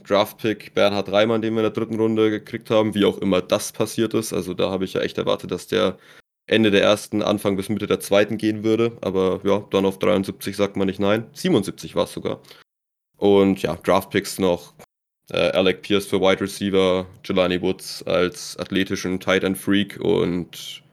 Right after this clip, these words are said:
Nick Cross als noch eine Safety Edition. Ansonsten, ich würd sagen, das war's eigentlich im Endeffekt, was die Notable Roster Moves bei uns angeht.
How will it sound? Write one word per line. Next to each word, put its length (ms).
Nick 140
Cross 460
als 580
noch 160
eine 140
Safety 440
Edition. 480
Ansonsten, 800
ich 100
würd 140
sagen, 280
das 200
war's 240
eigentlich 360
im 80
Endeffekt, 340
was 180
die 80
Notable 540
Roster 360
Moves 260
bei 120
uns 160
angeht. 420